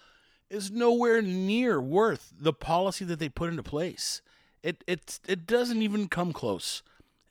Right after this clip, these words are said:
And if we looked at it from a business perspective, we would say, "Guys, this is a terrible investment. We're, we're taking seventy million dollars out of the economy and just giving it,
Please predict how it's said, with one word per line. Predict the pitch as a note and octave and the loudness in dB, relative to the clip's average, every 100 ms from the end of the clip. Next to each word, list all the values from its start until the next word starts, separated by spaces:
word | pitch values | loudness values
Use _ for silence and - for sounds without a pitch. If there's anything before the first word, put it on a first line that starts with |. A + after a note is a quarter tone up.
| - | -2
And | E3+ F3+ D3+ - _ | 0 0 -6 -14 _
if | - D#3+ | -10 -4
we | G#3 | 0
looked | G3 A#3+ A#3 | 2 0 2
at | A#3+ | 2
it | A3+ - | 2 -2
from | F3+ | -4
a | |
business | C3+ D3+ G3 F3+ - | -2 2 0 0 -6
perspective, | B2 - D3 D#3 G#2 F2+ _ _ _ _ _ _ _ _ - | -8 -4 -2 -2 -6 -10 _ _ _ _ _ _ _ _ 0
we | C#3 | 2
would | D3+ | 2
say, | - B2+ | 2 0
"Guys, | G#2+ B2 - - - _ | 2 0 -2 -12 -20 _
this | E3+ - | -2 -2
is | G#3 | 2
a | G3+ | 2
terrible | - - F#3 F#3 F3+ | 2 2 4 4 2
investment. | D3 B2+ C#3 A2 F2+ _ _ _ _ _ _ _ _ _ _ | 2 0 -2 -4 -6 _ _ _ _ _ _ _ _ _ _
We're, | F3+ - _ | 0 0 _
we're | F3+ A#3 F#3 _ _ | 0 0 0 _ _
taking | - - G#3+ G#3+ G3+ | -6 -2 -4 -4 -4
seventy | - D3+ E3+ G#3 G3 | -4 -4 -4 -6 -6
million | F3 G3 G3 F#3 | -4 -4 -2 0
dollars | D#3+ D#3 F3 F#2+ - - _ _ _ | 2 4 2 0 -6 -8 _ _ _
out | A2 F#3+ | 0 0
of | A3 | 2
the | G#3+ | 0
economy | F3+ E3 F3 F#3 G#2 - | -2 -4 -4 -2 -4 -6
and | C3+ | -8
just | D#3 C#3 | -6 -4
giving | F#3+ G3 G3 | -4 -2 0
it, | D#3 | -2